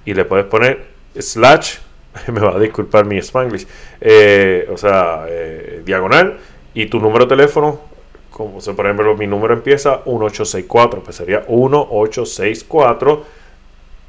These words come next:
tres seis tres, y los otros cuatro números que no te los voy a dar. Entonces, eh,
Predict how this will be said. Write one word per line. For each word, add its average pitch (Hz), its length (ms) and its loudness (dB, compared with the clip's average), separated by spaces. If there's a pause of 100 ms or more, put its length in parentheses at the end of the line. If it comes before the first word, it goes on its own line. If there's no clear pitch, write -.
tres 101 260 0
seis 190 260 -4
tres, 190 480 2 (380)
y 113 100 -8
los 101 140 2
otros 123 220 2
cuatro 127 280 4
números 135 340 -2
que - 120 0
no 107 100 0
te 117 80 2
los 110 100 2
voy 104 140 4
a 92 60 2
dar. 82 160 -4
Entonces, 110 420 0 (360)
eh, 110 520 4